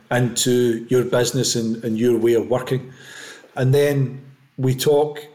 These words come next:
at the, at the end of the book on sections that are quite important for people, you know, like what happens if the job's not going well? What happens if it's going really slowly?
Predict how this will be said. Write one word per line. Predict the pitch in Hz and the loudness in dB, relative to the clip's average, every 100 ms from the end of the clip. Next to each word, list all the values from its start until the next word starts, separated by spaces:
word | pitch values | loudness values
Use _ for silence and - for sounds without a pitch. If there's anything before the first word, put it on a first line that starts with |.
| - | -4
at | 135 135 | -2 2
the, | 120 113 - | 2 2 -2
at | 143 - | -6 -4
the | 135 113 117 139 | 0 2 2 2
end | 135 135 | 2 2
of | 131 | 0
the | |
book | 110 135 139 - 135 | 2 2 0 -4 -2
on | 120 123 120 113 - - - | 2 2 0 -4 -10 -20 -6
sections | - 175 180 180 139 | 0 0 0 0 0
that | - | 0
are | 127 | -2
quite | - 131 139 | -2 0 0
important | 131 - 143 143 170 | -2 0 0 0 -4
for | - 151 | -2 -2
people, | 151 147 143 123 - - | 0 0 2 0 -4 -4
you | 135 | 0
know, | 127 | 2
like | 120 127 127 135 - - - | 2 2 0 -2 -10 -8 -2
what | 180 | 0
happens | 165 151 151 156 - | 0 -2 0 0 2
if | 135 123 123 - | 0 0 -6 -6
the | |
job's | 113 127 117 | 0 0 0
not | 127 123 110 | -2 -2 2
going | 131 135 | 2 4
well? | 135 131 120 - - - | 2 2 0 -2 -12 -4
What | 147 - | -2 0
happens | 131 127 143 127 | 0 0 0 0
if | 117 | -2
it's | 120 - | -4 -2
going | 123 113 | 0 0
really | 117 110 | 0 2
slowly? | - 131 147 156 151 147 139 | 0 2 2 4 4 2 -2